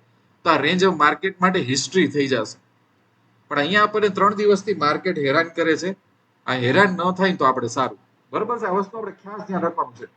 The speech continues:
હવે જ્યારે માર્કેટ ઓપન થાય, તો once again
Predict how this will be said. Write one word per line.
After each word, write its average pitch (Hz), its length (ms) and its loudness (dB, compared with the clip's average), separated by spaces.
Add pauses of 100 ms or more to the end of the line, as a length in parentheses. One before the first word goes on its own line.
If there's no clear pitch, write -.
(460)
હવે 131 240 2
જ્યારે 254 280 4
માર્કેટ 208 380 2
ઓપન 190 220 -2
થાય, 185 260 2
તો - 280 -10 (120)
once 196 280 -2
again 208 260 -4